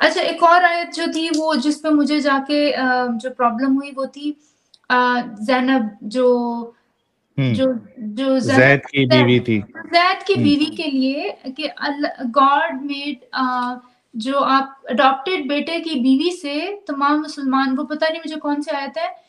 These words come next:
Speaker 1: तमाम मुसलमानों के लिए उनके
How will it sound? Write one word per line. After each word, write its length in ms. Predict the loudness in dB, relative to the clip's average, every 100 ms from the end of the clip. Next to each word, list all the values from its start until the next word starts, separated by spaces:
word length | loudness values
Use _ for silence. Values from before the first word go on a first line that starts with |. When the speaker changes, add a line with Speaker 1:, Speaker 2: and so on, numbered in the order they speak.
| _ _
Speaker 1:
तमाम 300 | -2 0 0
मुसलमानों 580 | -2 -4 -2 2 2 0
के 120 | -4
लिए 400 | -6 -2 -2 -2
उनके 720 | -4 -4 -4 -4 -6 -6 -6